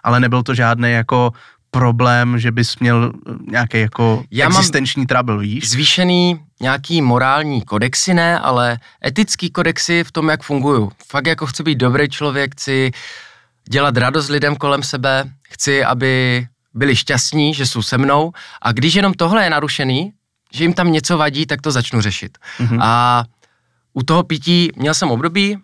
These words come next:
Speaker 2: ještě předtím, než jsem úplně nepil, že jsem pil jenom pivo právě a víno, ale prostě když člověk má v sobě něco takového, že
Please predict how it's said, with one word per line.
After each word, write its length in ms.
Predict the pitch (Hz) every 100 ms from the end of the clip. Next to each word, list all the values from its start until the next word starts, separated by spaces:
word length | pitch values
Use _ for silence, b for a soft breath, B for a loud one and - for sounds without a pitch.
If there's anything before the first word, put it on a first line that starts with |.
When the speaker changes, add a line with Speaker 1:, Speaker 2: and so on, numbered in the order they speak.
| _ -
Speaker 2:
ještě 200 | 123 -
předtím, 280 | 131 135 135
než 120 | 123
jsem 100 | - 120
úplně 320 | - 127 139
nepil, 360 | 143 143 147 139
že 100 | 123
jsem 160 | 139
pil 140 | 139 139
jenom 280 | 135 131 110 B B -
pivo 240 | 135 147
právě 380 | 147 143 147 160
a 100 | 135
víno, 420 | 117 117 123 143 139 b b b
ale 140 | 90 92
prostě 320 | - - 120
když 160 | 127 -
člověk 300 | 123 131 131
má 200 | - 165
v 60 |
sobě 220 | - 147
něco 240 | 151 139 147
takového, 640 | 131 147 131 127 127 135 127
že 240 | 127